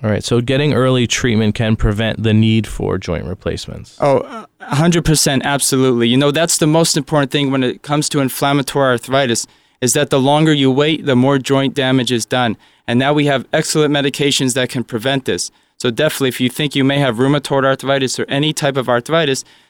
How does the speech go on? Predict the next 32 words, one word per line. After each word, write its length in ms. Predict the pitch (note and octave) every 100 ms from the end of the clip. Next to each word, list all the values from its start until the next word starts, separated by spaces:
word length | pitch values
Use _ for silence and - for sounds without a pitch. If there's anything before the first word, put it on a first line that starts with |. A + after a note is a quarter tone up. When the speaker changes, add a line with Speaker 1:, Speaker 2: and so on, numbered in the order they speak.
| -
Speaker 2:
definitely 320 | E3+ - E3+
you 80 | E3
should 180 | D#3+ C#3+
be 100 | D3
evaluated 640 | C#3+ D#3 E3 B2+ A#2 G#2+
because 280 | A#2 B2 A#2+
there's 160 | A#2
definitely 340 | - D3 - C#3
medications 640 | C#3 B2 - C#3+ C3+ A#2
that 140 | A2+ A2
can 140 | G#2+
help. 280 | B2 G2+ _ _ -
Speaker 1:
Okay. 400 | A2 - - - - - -
Um, 380 | A#2 A#2 A2+ - - _ -
is 180 | C#3+ D3
it 120 | E3 C3
hereditary? 880 | D3+ B2+ B2 B2 - G2 F#2 F2
Um, 240 | G2 A2 G2+
a 80 | G2+
lot 180 | A2+
of 80 | A2+
times, 300 | - A#2 A2+
like 120 | A2
I 40 | A2
said, 180 | - A2
my 180 | G#2+
grandmother 480 | G#2 G#2+ A2+ A2 G#2+
suffered 440 | - A2+ - G#2+ F#2+
horribly 560 | - F3 D3+ A2+ G#2+
from 300 | - G2 F#2 - - _ -
rheumatoid 420 | A2+ G#2+ - G#2
arthritis 540 | G2 - G2+ G2 -